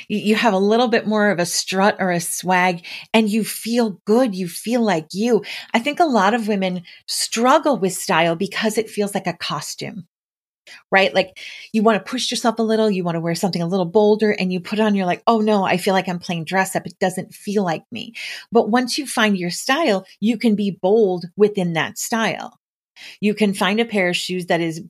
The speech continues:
bold for a classic look. But if you're trying to be bold, if you're classic and you're like, "Well, to be bold, I have to do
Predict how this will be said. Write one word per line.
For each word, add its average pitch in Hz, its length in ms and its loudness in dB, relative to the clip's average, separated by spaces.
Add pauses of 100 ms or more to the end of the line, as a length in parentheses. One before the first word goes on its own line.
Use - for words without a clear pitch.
(140)
bold 190 480 4
for 180 160 -2
a 151 60 -4
classic 196 600 -2
look. 151 320 -6 (300)
But 214 100 6
if 196 160 2
you're 190 240 -4
trying 190 380 -2
to 190 120 -4
be 190 160 -4
bold, 185 300 0
if 190 160 -4
you're 185 120 -4
classic 220 520 -2
and 180 140 -4
you're 175 100 -2
like, 165 220 0 (260)
"Well, 214 280 0
to 196 100 -4
be 196 140 2
bold, 208 320 4
I 180 80 4
have 185 200 -2
to 185 80 -8
do 175 280 -2